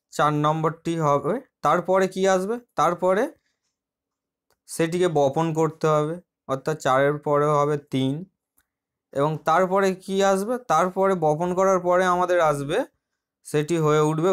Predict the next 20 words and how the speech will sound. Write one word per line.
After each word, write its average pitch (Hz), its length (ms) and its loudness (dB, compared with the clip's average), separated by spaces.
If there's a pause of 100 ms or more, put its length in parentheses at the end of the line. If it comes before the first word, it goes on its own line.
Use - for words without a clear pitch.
(120)
উদ্ভিদ, 147 400 -2 (1120)
অর্থাৎ 170 320 -2
তিনের 147 340 -2
পরে 151 200 2
আসবে 147 320 0 (240)
এক। 247 80 -4 (380)
এবং 156 260 0 (800)
উদ্ভিদ 160 420 -4 (120)
হওয়ার 165 240 2 (120)
পরে, 143 240 2 (1300)
তারপরে 170 400 0
গাছটি 151 420 -2
হওয়ার 160 280 0
পরে 160 300 0 (240)
আমাদের, 151 280 0 (140)
তারপরে 156 440 0
সেটি 151 220 -4 (100)
ফুল 127 280 -2
দেবে, 107 180 -4
অর্থাৎ 123 280 -4